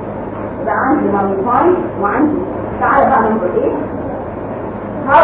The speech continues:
would you prove that these tissues and bones belong to these cells؟ تعالى احنا عندنا ايه؟ حاجتين، عندنا بون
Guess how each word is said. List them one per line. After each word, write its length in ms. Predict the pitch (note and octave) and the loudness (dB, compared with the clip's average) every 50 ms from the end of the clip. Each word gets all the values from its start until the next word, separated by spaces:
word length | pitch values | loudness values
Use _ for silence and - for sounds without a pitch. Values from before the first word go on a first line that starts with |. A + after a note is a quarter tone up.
| D#4 E4+ | 8 8
would 140 | F#4+ - - D4 | 6 4 4 2
you 80 | D4 - | 0 0
prove 200 | - D4 D#4+ - E4 D#4+ | 0 0 0 2 2 2
that 120 | A3 G3+ G3 - | 2 2 0 2
these 180 | D4 - F4+ - - | 0 0 0 0 0
tissues 320 | - E4 - - D#4 C4 B3 - | -2 -2 -2 -2 -2 0 2 2
and 100 | A3 G#3+ G#3+ A3+ | 2 2 2 4
bones 240 | C4+ C#4+ D#4 F4 - - | 4 6 6 6 6 4
belong 280 | A3+ A3 B3 C#4 D4 D4 D4 - - | 4 4 4 4 4 4 2 2 0
to 60 | G3+ G3+ - | 0 0 0
these 220 | - D4+ - C#4+ - - - - | -2 -2 -2 -2 -4 -6 -4 0
cells؟ 260 | - - - - - G#2 - - - - A2 - - - - - - - - - - - - - - - F4 F4 - - C4 | 0 0 0 0 -2 -6 -6 -8 -6 -6 -6 -4 -4 -4 -4 -6 -6 -6 -4 -4 -4 -4 -4 -4 -4 -2 -2 -2 -2 0 2
تعالى 280 | B3+ - - G#4 - | 2 4 4 4 4
احنا 220 | - - - - - - | 2 2 2 2 2 2
عندنا 280 | C4+ F4 F4+ F#4 F#4 - - - | 2 2 4 4 4 4 4 2
ايه؟ 160 | - - - | 2 4 4
حاجتين، 480 | - - - - - - - D3+ - - E3+ - - | 4 4 2 0 0 0 0 0 0 0 0 0 0
عندنا 320 | - G#3+ G#3 - D4 C#4 B3+ A#3+ C4 | 0 0 2 4 4 4 4 4 4
بون 200 | C#4+ E4+ - | 4 4 4